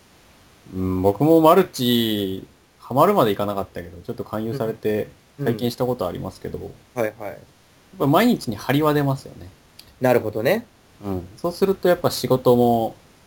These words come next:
Speaker 1: ハキハキして、
Speaker 2: うん。
Speaker 1: 人のからの印象はいいですけど、
Speaker 2: うんうん。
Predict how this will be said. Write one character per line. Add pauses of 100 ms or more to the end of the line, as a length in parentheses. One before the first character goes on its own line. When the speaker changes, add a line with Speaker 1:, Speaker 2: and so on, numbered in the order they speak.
(160)
Speaker 1:
ハ
キ
ハ
キ
し
て、 (320)
Speaker 2:
う
ん。 (500)
Speaker 1:
人
の
か
ら
の
印
象
は
い
い
で
す
け
ど、 (220)
Speaker 2:
う
ん
う (140)
ん。